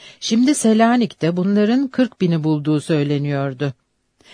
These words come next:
Hristiyan azınlıklar hiç olmazsa yabancı devletler tarafından korunuyordu. Türklerse kendi sınırları içinde baskıya uğrayan bir azınlık gibiydiler.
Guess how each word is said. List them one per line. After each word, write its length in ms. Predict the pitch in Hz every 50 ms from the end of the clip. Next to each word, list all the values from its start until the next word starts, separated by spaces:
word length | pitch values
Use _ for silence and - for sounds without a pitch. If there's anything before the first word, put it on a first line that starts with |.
| - _
Hristiyan 540 | - 202 202 220 - - - 233 247 254 233
azınlıklar 800 | 214 180 160 151 185 185 185 185 185 - - - 156 151 175 208
hiç 200 | 220 220 - 254
olmazsa 540 | 247 233 208 185 156 147 143 - - 180
yabancı 540 | 196 196 196 190 180 202 202 208 202 240 214
devletler 560 | 214 190 180 170 185 185 - - 202 185 185
tarafından 640 | 180 - 170 147 147 - - 160 147 147 147 147 147
korunuyordu. 800 | - - 160 139 143 143 143 147 143 139 135 135 127 123 139 135 - _ _ _ _ _ _ _ _ _ - - - - _
Türklerse 840 | - 196 196 185 - - 208 208 202 202 175 - - 165 185 254 262
kendi 380 | - - 214 208 208 220 233 254
sınırları 540 | - - 208 190 190 185 190 202 202 202 240
içinde 680 | 220 175 - - 160 143 147 147 143 180 202 190 175
baskıya 500 | 180 185 190 - - - 208 214 214 226
uğrayan 500 | 208 165 156 151 147 156 165 208 240 226
bir 220 | 214 208 - -
azınlık 460 | 190 170 170 190 196 196 190 185 -
gibiydiler. 720 | - 165 139 131 139 143 139 135 143 139 139 139 139 -